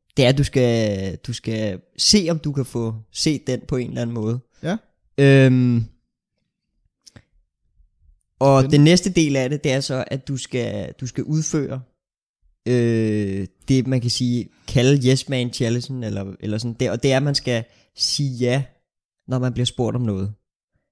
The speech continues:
Speaker 1: Man må altså ikke sige nej. Det skal selvfølgelig ikke forstås sådan fuldstændig, hvis der er en eller anden, der siger noget fuldstændig
Speaker 2: Nej, nej,
Speaker 1: vanvittigt,
Speaker 2: nej, nej.
Speaker 1: at man så siger ja til det. Men, men når man sådan,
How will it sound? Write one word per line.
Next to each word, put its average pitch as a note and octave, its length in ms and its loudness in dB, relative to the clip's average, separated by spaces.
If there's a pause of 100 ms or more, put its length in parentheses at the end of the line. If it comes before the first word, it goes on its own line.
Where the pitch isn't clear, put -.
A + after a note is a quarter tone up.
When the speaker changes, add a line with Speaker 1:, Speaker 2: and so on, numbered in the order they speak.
(360)
Speaker 1:
Man B2+ 240 2
må D3 220 6
altså B2+ 240 2
ikke C3+ 260 0
sige B2+ 180 -4
nej. F#2+ 220 -10 (720)
Det B2+ 100 -2
skal B2+ 140 -2
selvfølgelig C3 300 2
ikke C3 120 0
forstås C3 400 0
sådan A#2+ 380 -4
fuldstændig, A#2 760 -4 (320)
hvis B2 140 -6
der A#2 80 0
er A#2 40 0
en A2+ 60 -2
eller A#2+ 80 -2
anden, A#2 120 -2
der A#2 60 -2
siger A#2+ 180 -2
noget A#2+ 140 -4
fuldstændig A#2 460 -8
Speaker 2:
Nej, - 100 -2
nej, C#3 80 2
Speaker 1:
vanvittigt, B2+ 220 2
Speaker 2:
nej, C#3 100 4
nej. C#3+ 80 2
Speaker 1:
at - 80 2
man A2+ 100 0
så A#2+ 120 0
siger A2+ 300 0 (420)
ja A2+ 140 2
til B2 180 -2
det. A#2 180 -2 (280)
Men, B2+ 500 -2
men A#2+ 140 -4
når A#2+ 120 -4
man A#2 160 -6
sådan, C#3+ 380 -8